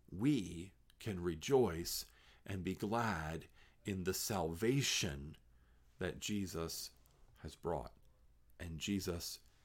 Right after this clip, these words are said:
has been resurrected and is alive forevermore. So you see, the Psalms are given to us to give us language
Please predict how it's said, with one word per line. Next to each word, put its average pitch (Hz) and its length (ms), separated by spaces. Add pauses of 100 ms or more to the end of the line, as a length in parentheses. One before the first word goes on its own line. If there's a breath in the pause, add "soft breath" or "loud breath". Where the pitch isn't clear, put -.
(120)
has 110 300
been 87 180
resurrected 85 760 (560 soft breath)
and 85 140
is 78 100
alive 80 380
forevermore. 76 640
So - 140
you 123 100
see, 156 280 (200 loud breath)
the 120 80
Psalms 175 400
are 143 80
given 135 220
to 117 160
us 101 120
to - 100
give 113 180
us 165 240
language 95 600